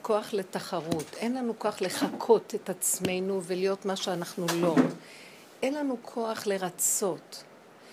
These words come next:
אנחנו לא רוצים להשקיע מאמץ בשקר החברתי הזה והמשפחתי הזה וכל צורת החיים שלנו. אנחנו רוצים לחיות חיים אמיתיים, טובים, פשוטים. נסבל לחם ונהיה טובים. זה לא,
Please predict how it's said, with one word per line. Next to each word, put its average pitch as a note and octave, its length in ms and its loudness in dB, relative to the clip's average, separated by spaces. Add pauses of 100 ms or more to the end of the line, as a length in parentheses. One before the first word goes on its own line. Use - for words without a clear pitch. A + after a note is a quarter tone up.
(280)
אנחנו G#3 280 -2
לא B3 80 2
רוצים C#4+ 380 -2
להשקיע A#3 460 -2
מאמץ G3+ 640 -2
בשקר G3 580 -2
החברתי E3+ 640 -2
הזה G3 340 0 (840)
והמשפחתי - 800 2
הזה G#3 200 -2
וכל B3 280 0
צורת G3 360 -2
החיים F3 320 -4
שלנו. D#3 300 -6 (440)
אנחנו G#3 340 0
רוצים D4 300 -4
לחיות C4 300 -2
חיים A3+ 340 2 (100)
אמיתיים, F#3+ 580 -2 (160)
טובים, F3+ 540 2
פשוטים. G3 560 2
נסבל A3+ 580 4
לחם C#4+ 280 0
ונהיה G#3 340 2
טובים. E3+ 480 -2 (520)
זה A3 220 2
לא, D#4+ 320 4